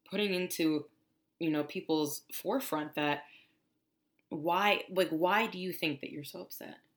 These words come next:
Why do you think that your friends who look just like you are so upset,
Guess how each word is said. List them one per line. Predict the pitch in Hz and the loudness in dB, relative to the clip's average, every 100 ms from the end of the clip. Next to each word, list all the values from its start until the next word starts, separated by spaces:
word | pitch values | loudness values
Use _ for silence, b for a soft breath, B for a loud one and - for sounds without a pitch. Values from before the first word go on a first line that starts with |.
| _ | _
Why | 170 185 196 | 4 8 8
do | 196 | 6
you | 196 | -2
think | 185 170 | -2 0
that | 156 | 0
your | 147 165 | 0 -2
friends | - 165 156 147 | 2 2 2 -4
who | 170 | -4
look | 147 | -4
just | 143 147 | -4 -4
like | 147 143 | -2 -2
you | 151 147 | -2 -2
are | 147 | -4
so | - - - | -6 -6 -6
upset, | - - 156 156 | -6 -8 -6 -8